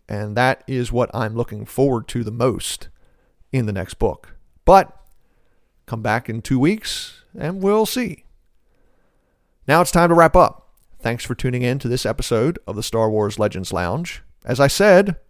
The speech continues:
on the next episode, it'll be the third book in the Coruscant Nights trilogy,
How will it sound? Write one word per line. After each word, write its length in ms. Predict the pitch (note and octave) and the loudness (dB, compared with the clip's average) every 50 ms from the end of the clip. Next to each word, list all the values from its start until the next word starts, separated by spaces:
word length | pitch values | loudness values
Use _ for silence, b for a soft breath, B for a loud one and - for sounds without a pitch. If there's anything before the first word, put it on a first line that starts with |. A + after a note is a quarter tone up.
| _ _ _ _ - | _ _ _ _ -4
on 100 | B2 A#2 | -2 0
the 60 | B2 | 2
next 220 | D3 G#3 G3 - | 4 4 4 4
episode, 580 | E3 - - - - C3+ B2+ C3 D3+ F#3 F#3+ - - - _ _ - | 2 2 2 2 4 4 4 4 4 0 -2 -6 -10 -16 _ _ -10
it'll 140 | - - B2+ | -6 -4 -2
be 120 | C3 C#3 C#3 | 0 0 0
the 240 | A#2+ C3+ C3 C3 | 0 0 0 0
third 440 | A#2+ - - - F#3+ G#3+ A#3+ B3 G3+ | -2 -2 2 2 4 4 2 4 6
book 420 | G#3+ B3+ G#3+ D3 E3 - - - - - - - | 8 8 8 8 6 2 -8 -16 -16 -18 -12 -10
in 80 | - C#3 | -8 -8
the 60 | C3 | -8
Coruscant 500 | - - D#3 D#3+ D#3+ - - D#3 D#3+ - | -6 -4 -4 -4 -2 0 0 0 0 0
Nights 240 | - D3+ E3 E3 - | -2 -4 -4 -4 -6
trilogy, 520 | - - - G#3 G3 - - - - - | -4 0 2 2 2 0 -2 -6 -12 -16